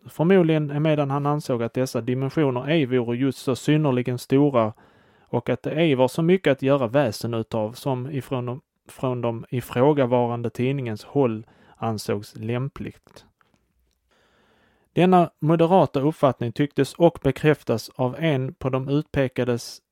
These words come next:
egen begäran verkställd polisundersökning. Något egentligen upprörande har ej kommit i dagen.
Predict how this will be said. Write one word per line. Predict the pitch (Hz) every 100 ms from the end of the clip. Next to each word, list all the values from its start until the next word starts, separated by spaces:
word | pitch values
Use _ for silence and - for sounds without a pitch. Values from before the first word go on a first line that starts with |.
| -
egen | 160 143 139
begäran | 139 151 143 110 107
verkställd | 110 120 131 - 117 107
polisundersökning. | 127 160 139 - 123 110 - 110 101 104 92 - _ _ _ _ _ _ _ _ _ _
Något | 127 143 139 -
egentligen | 156 165 123 131 135 135 -
upprörande | 175 - 147 127 127 127
har | 135 147
ej | 170 117
kommit | - 131 127 104
i | 113
dagen. | 131 123 104 104